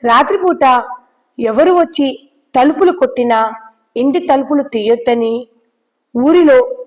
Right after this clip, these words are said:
చాటింపు వేయించారు. మన ఇంట్లో పెళ్లి జరుగుతున్నదని తెలిసి ఈరోజు సాయంకాలమే ఈ ఊరి ఎస్ఐ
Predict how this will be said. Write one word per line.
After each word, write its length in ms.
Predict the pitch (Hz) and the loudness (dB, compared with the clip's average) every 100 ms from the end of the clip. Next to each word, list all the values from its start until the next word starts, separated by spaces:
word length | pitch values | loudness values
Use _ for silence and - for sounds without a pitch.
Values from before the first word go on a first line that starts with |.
| - | -2
చాటింపు 420 | 254 240 240 233 | 0 0 -2 -4
వేయించారు. 920 | 285 240 233 233 233 240 214 208 214 _ _ _ _ _ _ _ _ _ - | -2 0 0 -2 -4 -4 -2 -4 -8 _ _ _ _ _ _ _ _ _ -4
మన 180 | 240 277 | 0 2
ఇంట్లో 800 | 415 359 302 269 247 240 - - _ - | 2 0 0 2 2 2 -2 -12 _ 0
పెళ్లి 280 | 240 311 339 | 2 2 2
జరుగుతున్నదని 920 | 254 262 294 294 269 233 226 220 226 _ _ _ _ _ - | 0 0 -2 0 0 0 -2 -4 -8 _ _ _ _ _ 0
తెలిసి 480 | 294 330 302 262 - _ _ _ _ 302 | 2 2 0 -4 -6 _ _ _ _ -2
ఈరోజు 420 | 302 269 269 311 | 2 4 4 2
సాయంకాలమే 1040 | - 233 240 262 262 240 226 220 214 226 _ _ _ _ _ 285 | -2 -2 0 0 2 2 2 0 -4 -6 _ _ _ _ _ 2
ఈ 180 | 320 | 2
ఊరి 380 | 294 277 320 277 | 4 2 0 0
ఎస్ఐ 420 | 226 - 233 226 | -2 0 0 0